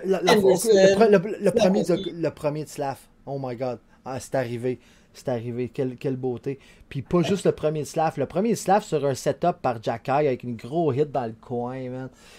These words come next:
Speaker 2: Regarde
Speaker 1: Euh, tu
Speaker 2: ces
Speaker 1: veux-tu
Speaker 2: deux-là,
Speaker 1: faire notre
Speaker 2: là.
Speaker 1: ch-, puis
Speaker 2: Regarde
Speaker 1: pas
Speaker 2: ces
Speaker 1: juste,
Speaker 2: deux-là, là.
Speaker 1: pas juste l'image. Tu peux-tu, oh, t'es-tu capable de rapprocher ça ou ça fuck ton setup ?
Speaker 2: Euh, peut-être capable. Attends, un petit zoom.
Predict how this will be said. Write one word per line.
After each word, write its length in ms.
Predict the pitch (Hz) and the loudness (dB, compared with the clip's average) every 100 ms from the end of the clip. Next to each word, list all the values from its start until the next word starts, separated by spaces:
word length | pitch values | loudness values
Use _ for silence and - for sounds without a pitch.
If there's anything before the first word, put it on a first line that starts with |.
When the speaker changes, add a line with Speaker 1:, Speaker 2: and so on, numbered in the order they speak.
| - | 0
Speaker 2:
Regarde 120 | 214 | 2
Speaker 1:
Euh, 0 | |
tu 60 | - | 4
Speaker 2:
ces 60 | 180 | 2
Speaker 1:
veux-tu 120 | 147 | 4
Speaker 2:
deux-là, 160 | 151 160 | 6 8
Speaker 1:
faire 100 | 170 | 8
notre 120 | 156 | 6
Speaker 2:
là. 60 | 151 | 4
Speaker 1:
ch-, 100 | 151 - - _ _ _ _ _ - | -2 -8 -20 _ _ _ _ _ -12
puis 100 | 139 | 2
Speaker 2:
Regarde 160 | 202 | 6
Speaker 1:
pas 40 | 185 | 6
Speaker 2:
ces 40 | 165 | 4
Speaker 1:
juste, 100 | 131 | 4
Speaker 2:
deux-là, 280 | 139 147 143 | 4 4 0
là. 100 | 127 - - | -2 -8 0
Speaker 1:
pas 140 | 202 | 0
juste 200 | 220 - | 0 -4
l'image. 260 | 185 208 190 | 0 2 0
Tu 60 | |
peux-tu, 300 | - 175 - 196 | -4 -8 -4 -6
oh, 60 | 139 151 | -6 -10
t'es-tu 200 | - 165 | -8 -6
capable 280 | - 262 320 | -2 -2 -2
de 140 | 294 | -4
rapprocher 420 | 262 - 262 247 233 | -4 -4 -4 -4 -4
ça 160 | - | -2
ou 80 | 277 | -2
ça 160 | - 165 | -2 -4
fuck 200 | 180 - | -4 -4
ton 120 | 160 | -6
setup ? 360 | 147 131 180 - _ _ _ _ _ _ - | -4 -4 -6 -6 _ _ _ _ _ _ -12
Speaker 2:
Euh, 180 | 120 123 - | -8 -10 -8
peut-être 160 | 202 196 | -8 -2
capable. 380 | 185 165 147 | -2 0 0
Attends, 200 | 147 - 113 | 0 -2 -6
un 80 | 127 | -8
petit 160 | - | -6
zoom. 340 | 151 214 285 | 4 6 6